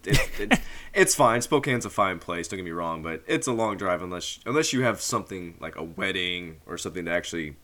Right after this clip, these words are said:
Speaker 1: go to do there. Y-, you're fine.
Speaker 2: Yeah, some of the natural scenery was, was kinda nice to look at. It, it had a Seattle vibe to it. Um, I like the bridges with the, the waterfalls and whatnot.
Speaker 1: Yeah.
Speaker 2: That was, that was cool.
Speaker 1: I was
Speaker 2: Like,
Speaker 1: thinking Twin Peaks.
Speaker 2: Yeah,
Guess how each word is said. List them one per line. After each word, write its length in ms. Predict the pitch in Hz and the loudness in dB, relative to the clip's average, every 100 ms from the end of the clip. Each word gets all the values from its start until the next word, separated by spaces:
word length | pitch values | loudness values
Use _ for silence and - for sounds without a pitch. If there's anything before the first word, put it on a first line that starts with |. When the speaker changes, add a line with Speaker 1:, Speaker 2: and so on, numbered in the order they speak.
| - - | -20 -6
Speaker 1:
go 180 | 101 92 | -2 0
to 120 | 82 | -2
do 260 | 85 90 90 | -4 -4 -2
there. 380 | 92 92 95 - - _ _ _ - | -2 -2 -4 -8 -20 _ _ _ -6
Y-, 180 | 107 - | -4 -4
you're 160 | - 90 | -4 -8
fine. 220 | - 50 - _ _ - _ _ - - - | -6 -12 -14 _ _ -20 _ _ -20 -18 -6
Speaker 2:
Yeah, 120 | 277 | -4
some 200 | 113 156 | 0 0
of 80 | 156 | 0
the 60 | 139 | 0
natural 380 | 127 127 - 117 | 0 0 -2 -6
scenery 440 | - 101 101 98 | -6 -8 -8 -8
was, 260 | 98 98 - - | -8 -8 -10 -10
was 180 | 127 127 | -6 -6
kinda 260 | - 156 143 | 0 0 2
nice 240 | 117 117 - | -2 -2 -4
to 80 | |
look 200 | 98 90 | -8 -8
at. 180 | 95 107 | -8 -6
It, 160 | 104 104 | -4 -2
it 160 | 110 - - - 101 | -2 -4 -20 -12 0
had 280 | 107 104 101 | 2 4 2
a 100 | 101 | -4
Seattle 560 | - - 101 95 92 | -4 -4 -4 -4 -6
vibe 340 | 92 90 92 92 | -4 -2 -2 -6
to 180 | 101 95 | -10 -8
it. 140 | 120 - | -10 -12
Um, 380 | 101 87 90 101 | -12 -10 -12 -6
I 80 | 104 | -2
like 240 | 104 107 | 0 0
the 80 | - | -2
bridges 560 | 92 104 98 98 92 - | -4 -4 -4 -4 -8 -10
with 140 | 95 | -10
the, 220 | - 92 90 | -8 -6 -6
the 80 | - | -8
waterfalls 640 | 95 90 90 - 92 92 92 | -6 -6 -6 -6 -6 -6 -8
and 100 | 92 | -8
whatnot. 220 | 92 78 | -6 -4
Speaker 1:
Yeah. 160 | 76 98 | -4 -6
Speaker 2:
That 80 | 113 | -6
was, 180 | 104 - - | -4 -4 -6
that 100 | 277 | -4
was 120 | 294 - | -4 -6
cool. 180 | 85 | -2
Speaker 1:
I 40 | 80 | 2
was 100 | 143 | 6
Speaker 2:
Like, 140 | 156 | 6
Speaker 1:
thinking 160 | 117 110 | 4 0
Twin 220 | 127 92 | -2 -2
Peaks. 520 | 90 92 90 - - - - - - - - - - | -4 -8 -6 -8 -8 -16 -20 -20 -20 -20 -20 -20 0
Speaker 2:
Yeah, 180 | 247 185 | 4 4